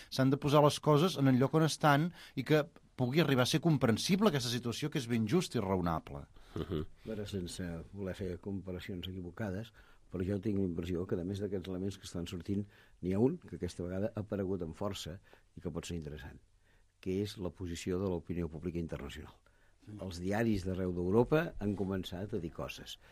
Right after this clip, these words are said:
Speaker 3: I jo penso que aquest problema, com tants altres problemes,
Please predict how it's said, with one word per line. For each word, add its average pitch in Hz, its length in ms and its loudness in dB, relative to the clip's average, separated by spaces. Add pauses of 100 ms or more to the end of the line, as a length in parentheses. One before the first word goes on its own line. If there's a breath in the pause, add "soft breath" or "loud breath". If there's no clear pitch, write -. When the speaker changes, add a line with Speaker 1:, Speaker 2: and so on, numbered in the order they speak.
(380 loud breath)
Speaker 3:
I 123 260 2
jo 95 140 2
penso 92 320 -2
que 90 100 -10
aquest 135 260 -6
problema, 87 380 -4
com 85 160 -4
tants 117 220 0
altres 76 300 -4
problemes, 82 380 -2